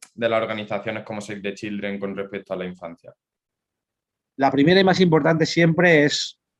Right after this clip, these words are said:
Speaker 2: <clears throat> ser su voz, ¿no? No, no apropiarnos de ella, sino poder que su voz y sus situaciones lleguen a, eh, a la, a los adultos. Ellos no tienen la capacidad de,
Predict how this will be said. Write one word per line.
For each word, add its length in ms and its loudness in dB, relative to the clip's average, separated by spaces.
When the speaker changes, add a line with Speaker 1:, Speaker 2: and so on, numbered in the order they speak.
Speaker 2:
<clears throat> 580 -14
ser 220 0
su 200 2
voz, 220 2
¿no? 420 -6
No, 240 -4
no 260 0
apropiarnos 520 2
de 100 0
ella, 160 -2
sino 280 -8
poder 360 -2
que 100 -10
su 180 -4
voz 280 0
y 100 -14
sus 220 -20
situaciones 600 -10
lleguen 320 0
a, 140 -8
eh, 320 -12
a 120 -8
la, 260 -12
a 80 2
los 120 0
adultos. 340 4
Ellos 220 6
no 100 4
tienen 240 4
la 100 4
capacidad 560 2
de, 240 -4